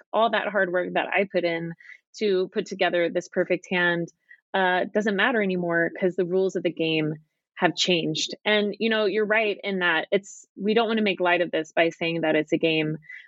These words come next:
but it, but it's, I think, a helpful metaphor to think about what couples can do to improve their odds, right? But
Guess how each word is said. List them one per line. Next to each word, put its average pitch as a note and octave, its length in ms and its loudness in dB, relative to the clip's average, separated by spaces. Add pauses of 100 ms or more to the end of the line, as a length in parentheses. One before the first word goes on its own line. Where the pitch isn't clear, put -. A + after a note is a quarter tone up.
(120)
but G#3 120 0
it, G3+ 200 0 (180)
but G#3+ 140 4
it's, - 400 -4 (360)
I G#3+ 100 2
think, G#3 200 -2
a F#3+ 60 4
helpful F3+ 840 0 (280)
metaphor F#3 720 0
to G3 60 -4
think F#3 240 -2
about E3 500 0 (560)
what G#3+ 340 2
couples C4 360 2
can G3+ 200 -2
do F3 420 0 (340)
to F3+ 520 0 (100)
improve G3+ 400 -2
their F#3 220 0
odds, E3 360 0
right? F#3+ 300 2
But G#3 120 0